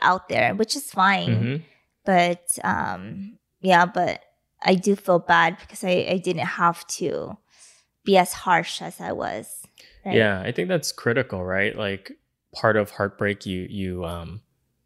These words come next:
Speaker 2: you go through that, those emotions and that pain. And if you're not ready, you're not ready, you know? Um, like, for example, like, for me, when I was going through that heartbreak,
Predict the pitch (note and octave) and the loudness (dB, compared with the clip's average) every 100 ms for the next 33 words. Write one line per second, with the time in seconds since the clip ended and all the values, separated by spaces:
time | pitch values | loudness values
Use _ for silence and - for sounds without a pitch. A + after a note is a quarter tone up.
0 | _ _ _ - A2 G2+ G#2 G#2+ A#2 G2+ | _ _ _ -6 -2 2 2 2 0 0
1 | G2+ - _ _ _ _ _ _ _ _ | -2 -4 _ _ _ _ _ _ _ _
2 | G2+ G2+ G#2 F#2 - G2 F#2 F#2 F#2 - | 2 2 0 -4 -6 -6 -4 -4 -6 -6
3 | F#2+ F2+ - _ _ _ - F#2+ F#2 F#2 | -8 -8 -12 _ _ _ -4 -2 0 -4
4 | F#2 G2 - G2+ G#2 G2+ F#2+ F#2 G2 F#2 | -6 -6 -4 -4 -2 -4 -2 -2 -2 -4
5 | F#2 - _ _ _ _ G2+ G#2+ F2 G2 | -14 -20 _ _ _ _ 0 2 2 -2
6 | G#2+ E2+ - _ _ _ _ _ _ F2 | -4 -6 -20 _ _ _ _ _ _ -4
7 | F2 F#2 A2+ _ _ _ _ - G2 F#2 | -2 -4 -6 _ _ _ _ 0 0 0
8 | F2 D#2 - _ A2 F#2+ F#2+ - - - | -4 -14 -20 _ 0 0 -2 -10 -14 0
9 | A2 G2 G#2 F#2+ F#2 G2+ F#2 F2+ - _ | 2 2 0 -2 0 0 0 -2 -8 _
10 | _ _ _ _ _ _ _ _ G2 F2+ | _ _ _ _ _ _ _ _ -2 0
11 | - F#2 A2+ A2 F#2+ F#2 F2+ F2+ F#2 F#2+ | -4 -2 0 2 0 -4 -4 -4 -4 -4
12 | - D#4+ C#4+ F#2+ - G2+ F#2+ F#2+ F#2 F#2 | -8 -14 -4 -4 -2 -4 -2 -4 -4 -2
13 | F2+ F2+ F#2+ F2 F2+ | -4 -4 -6 -6 -8